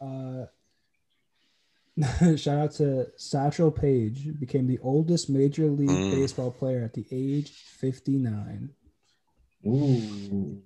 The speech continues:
Speaker 2: Ooh, that's a good one.
Speaker 1: Thank you, thank you. I was like, "I'm about to save this one." I guess I kept the tab. I'm gonna save this one.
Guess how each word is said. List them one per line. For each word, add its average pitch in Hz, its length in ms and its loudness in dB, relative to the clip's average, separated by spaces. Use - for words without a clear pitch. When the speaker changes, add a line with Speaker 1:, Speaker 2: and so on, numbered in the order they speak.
Speaker 2:
Ooh, 87 160 -10
that's 80 220 -4
a - 40 -4
good 85 180 -2
one. 76 240 -4
Speaker 1:
Thank 117 220 -6
you, 127 80 -6
thank 120 240 -6
you. 147 140 -6
I 123 60 -14
was 127 120 -14
like, 120 80 -12
"I'm 127 80 -12
about 131 160 -12
to 113 80 -10
save 131 340 -4
this 139 280 -2
one." 120 200 -12
I 131 80 -6
guess 147 200 0
I 170 80 6
kept 160 160 2
the 156 80 4
tab. 165 320 4
I'm 127 160 -2
gonna 127 160 -2
save 143 300 -2
this 151 220 -2
one. 123 260 -4